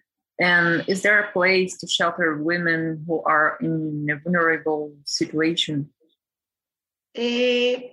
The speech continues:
Speaker 2: this is, look, it's a wonderful initiative. What you're saying is a wonderful initiative, but we are very focused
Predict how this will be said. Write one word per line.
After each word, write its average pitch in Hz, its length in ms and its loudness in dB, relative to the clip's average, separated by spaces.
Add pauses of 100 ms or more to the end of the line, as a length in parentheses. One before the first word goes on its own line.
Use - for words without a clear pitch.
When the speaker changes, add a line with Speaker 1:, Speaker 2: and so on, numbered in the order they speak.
(680)
Speaker 2:
this 311 260 0
is, 320 400 -4
look, 285 260 0
it's - 140 -8
a 302 60 2
wonderful 320 440 2
initiative. 277 480 0
What 254 200 -2
you're 277 80 0
saying 285 340 0
is 247 160 -2
a 240 60 -2
wonderful 233 420 -2
initiative, 214 540 0
but 233 180 0
we 277 180 2
are 262 80 2
very 294 420 2
focused 262 800 -2